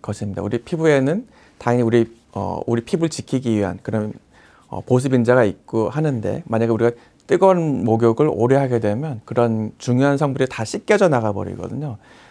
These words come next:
따라서 우리가 목욕을 할 때는 그냥 미지근한 목욕을 한다라고 보시고 만약 아토피가 있-, 피부염 있고 하시면 더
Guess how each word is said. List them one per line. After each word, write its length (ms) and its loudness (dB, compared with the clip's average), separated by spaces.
따라서 400 0
우리가 240 2
목욕을 420 4
할 140 4
때는 440 0
그냥 280 -4
미지근한 800 0
목욕을 280 -2
한다라고 480 -6
보시고 560 -8
만약 220 0
아토피가 400 -2
있-, 120 -4
피부염 320 2
있고 220 -4
하시면 400 -4
더 320 -6